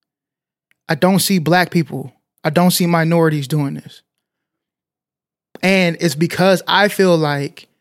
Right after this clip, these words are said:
when we talk about poverty, and obviously poverty is talking about income and everything else,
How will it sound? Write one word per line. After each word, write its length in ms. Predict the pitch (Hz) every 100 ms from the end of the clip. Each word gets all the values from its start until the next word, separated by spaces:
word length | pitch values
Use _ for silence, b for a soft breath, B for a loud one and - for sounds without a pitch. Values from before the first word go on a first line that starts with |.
| _ _ _ _ _ -
when 140 | 170 180
we 100 | 170
talk 260 | 180 185
about 300 | 175 175 -
poverty, 720 | - 170 185 190 202 214 233 - _ _ _ _ _ _ -
and 120 | 165
obviously 340 | 170 185 196
poverty 340 | 175 170 170 160
is 100 | 156
talking 300 | 160 156 156
about 280 | 147 139 139
income 380 | 156 151 147
and 60 | 139
everything 280 | 139 139 143
else, 340 | 151 143 -